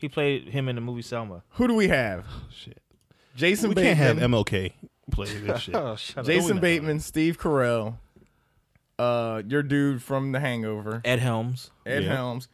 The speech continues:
Speaker 2: but
Speaker 1: Paul
Speaker 2: all right, s-
Speaker 1: Rudd. You got Paul Rudd. You forgot a Paul Rudd.
Speaker 2: Paul Rudd. So we all, we got four white dudes though.
Speaker 1: You just need a black dude.
Speaker 3: Doesn't matter. We just need one black dude. We, c-, we, um, we definitely not doing Kevin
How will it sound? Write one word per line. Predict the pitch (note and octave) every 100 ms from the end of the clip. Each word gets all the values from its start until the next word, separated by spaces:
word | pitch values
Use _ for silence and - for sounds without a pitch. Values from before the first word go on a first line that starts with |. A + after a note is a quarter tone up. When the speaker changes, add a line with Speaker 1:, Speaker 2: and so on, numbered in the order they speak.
| _ C3
Speaker 2:
but | - D3+
Speaker 1:
Paul | D3+
Speaker 2:
all | D3
right, | C#3+
s- |
Speaker 1:
Rudd. | B2+ A#2+ B2+
You | B2+
got | B2 B2
Paul | C3+ B2+
Rudd. | G#2+ G2+
You |
forgot | A2 A#2
a | A2
Paul | - A2+ A2
Rudd. | G2 G2+
Speaker 2:
Paul | D3 C#3+
Rudd. | C3
So | B2+
we | F3+
all, | G3
we | F#3+ G3+
got | G#3+
four | - B3+ A3+
white | C4 A#3
dudes | G#3 F3 C3+
though. | C3 G2 D2+ -
Speaker 1:
You | G#2
just | A2
need | B2
a | B2
black | D3 F3+
dude. | A#2+
Speaker 3:
Doesn't | G#3+ B2
matter. | E2+ F2+ - -
We | C3
just | D#3 E3+
need | D3+
one | B2+ C#3
black | D#3 D#3+
dude. | G#2+ F#2+ - - - A#2+
We, | C3
c-, | -
we, | C#3+ C3+ - - - - - _ _ _
um, | - A2+ A2+ G#2 G#2 G#2 -
we | - B2+
definitely | C#3+ C#3 B2+
not | A#2+ A2+
doing | A#2+ A2+
Kevin | A2+ F#2+ G2